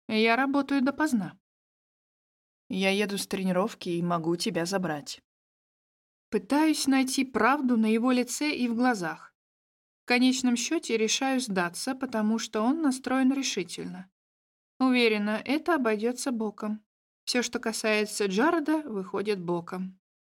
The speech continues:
Ладно, полагаю, мой график ты тоже знаешь.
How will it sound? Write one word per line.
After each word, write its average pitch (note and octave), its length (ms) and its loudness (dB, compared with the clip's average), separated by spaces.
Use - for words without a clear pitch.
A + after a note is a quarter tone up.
Ладно, A3 540 0
полагаю, A3 480 2
мой G#3 160 0
график D4+ 460 0
ты G3 140 -6
тоже A3+ 340 0
знаешь. E3+ 540 -6